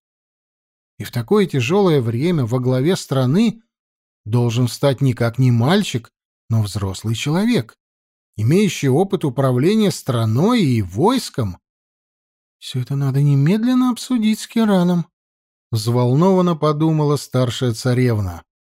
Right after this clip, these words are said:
И, забыв, что совсем недавно собиралась уединиться в своих покоях и наказать обидчика гордым молчанием, Джаяли развернулась и устремилась обратно в зал,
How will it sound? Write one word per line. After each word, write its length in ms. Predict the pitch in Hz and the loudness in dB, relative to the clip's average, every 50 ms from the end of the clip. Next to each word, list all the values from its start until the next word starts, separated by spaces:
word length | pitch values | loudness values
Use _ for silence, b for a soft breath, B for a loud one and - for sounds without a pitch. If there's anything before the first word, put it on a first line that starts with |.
| _ _ _ _ _ _ _ _ _ _ _ _ _ _ _ _ - | _ _ _ _ _ _ _ _ _ _ _ _ _ _ _ _ -16
И, 100 | 104 95 | -12 -8
забыв, 420 | 87 104 107 117 156 185 180 - | -6 -6 -4 0 0 0 -2 -2
что 160 | - - 127 | -4 -6 -4
совсем 420 | - 147 139 - - 208 220 220 185 | -2 -2 -2 -2 -2 -2 0 2 2
недавно 480 | 156 135 113 113 147 185 196 156 131 | 2 0 0 0 0 0 0 -2 -2
собиралась 640 | - - 127 113 120 117 127 160 185 175 147 - - | -4 -4 -4 -2 -2 0 0 0 0 0 0 -2 -2
уединиться 680 | 135 135 135 131 123 131 131 156 196 196 - - 143 | -2 0 0 0 2 2 2 2 0 0 -2 -2 -6
в 60 | 120 | -4
своих 380 | - - 120 135 165 175 - - | -4 -2 -2 0 0 0 -2 -2
покоях 680 | - 127 117 - - 131 165 185 180 143 120 - - | -4 -4 -4 -4 -2 0 0 2 2 0 0 -2 0
и 40 | 135 | 0
наказать 580 | 135 139 131 139 131 120 113 156 190 175 - 151 | 0 0 0 -2 -2 -2 0 0 0 0 0 -2
обидчика 680 | 135 123 113 127 180 185 - - - 135 127 - 120 | -4 -2 -2 -2 -2 -2 -2 -4 -8 -6 -4 -2 -2
гордым 480 | 113 110 123 165 170 156 139 127 127 120 | -2 0 0 0 0 0 0 -2 0 0
молчанием, 960 | 117 110 104 98 95 87 - - 120 151 185 202 202 196 190 190 190 185 165 _ _ _ _ _ _ _ _ _ _ _ _ _ _ _ _ _ _ _ _ - 104 | 0 0 -2 -2 -6 -8 -10 -6 -4 -2 0 2 2 2 2 2 0 -2 -4 _ _ _ _ _ _ _ _ _ _ _ _ _ _ _ _ _ _ _ _ -14 -8
Джаяли 420 | 101 135 196 226 262 277 269 254 | -4 -2 0 0 2 2 0 0
развернулась 1040 | 226 214 208 185 147 165 175 175 160 156 156 151 185 233 233 220 208 190 - - - - | 2 2 0 0 0 0 0 0 0 0 0 0 2 2 2 2 0 0 -2 -6 -12 -8
и 80 | - 120 | -6 -6
устремилась 760 | 117 - - - 110 113 117 147 208 240 247 233 202 - - | -6 -6 -8 -6 -4 -2 0 0 0 0 0 -2 -2 -2 -2
обратно 540 | 127 113 104 127 160 165 156 - 120 113 101 | -4 -2 -2 -2 -2 -2 -2 -2 -4 -4 -4
в 80 | 101 | -4
зал, 540 | 101 98 104 139 175 196 208 208 196 - _ | -6 -8 -4 -2 0 0 0 -2 -4 -8 _